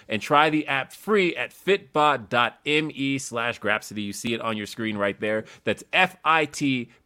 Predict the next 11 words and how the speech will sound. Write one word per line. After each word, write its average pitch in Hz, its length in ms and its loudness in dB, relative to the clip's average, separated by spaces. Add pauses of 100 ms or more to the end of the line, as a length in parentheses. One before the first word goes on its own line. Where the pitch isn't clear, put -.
B 151 240 2
O 147 220 4
D 120 540 -4
dot 101 420 0
M 131 320 0
E 113 320 -4 (160)
slash 107 680 -2 (220)
Grapsody. 104 640 0 (160)
Save 120 400 2
twenty-five 113 640 0
percent. 101 460 -6